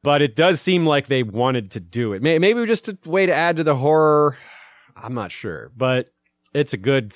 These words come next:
question to keep an eye on. It might be something that we get an answer for later. It's one of those things we just haven't learned, even with the show and everything. We still don't really know that much about how the others work.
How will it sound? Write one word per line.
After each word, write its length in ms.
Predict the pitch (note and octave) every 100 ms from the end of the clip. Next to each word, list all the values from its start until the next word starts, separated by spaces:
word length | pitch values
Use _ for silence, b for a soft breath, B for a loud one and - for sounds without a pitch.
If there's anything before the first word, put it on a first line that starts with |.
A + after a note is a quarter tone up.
| -
question 440 | - B2 A2+ G#2+ F#2+
to 120 | G2+
keep 220 | A#2+ G#2+
an 80 | F#2
eye 200 | F#2+ F#2
on. 200 | C#2+ D#2+
It 100 | B2
might 160 | C#3+
be 80 | C#3
something 300 | B2+ C3+ C3
that 80 | B2+
we 80 | A#2+
get 140 | B2
an 60 | A2+
answer 260 | A#2 A2+
for 220 | G#2+ A2 G2+
later. 320 | C#3 A#2 - B B B
It's 160 | D3
one 100 | G#3+
of 40 | A3
those 160 | A3
things 260 | - A#3+ A2+
we 100 | A2
just 120 | D3
haven't 260 | D#3+ D#3+ D3
learned, 260 | E3+ C#4
even 220 | B2 D#3+ G#3+
with 140 | G3+
the 100 | -
show 320 | - E3 G3+
and 80 | C3
everything. 340 | F3 A3 E2
We 100 | D#2+
still 360 | C3+ - C3+ F#4+
don't 220 | B2+ B2+
really 200 | C#3+ F3+
know 140 | F3+ B3
that 140 | F3
much 180 | F#3 G3+
about 180 | G3+ G3+
how 120 | G#3
the 80 | G3+
others 260 | D#4+ -
work. 300 | - C3 -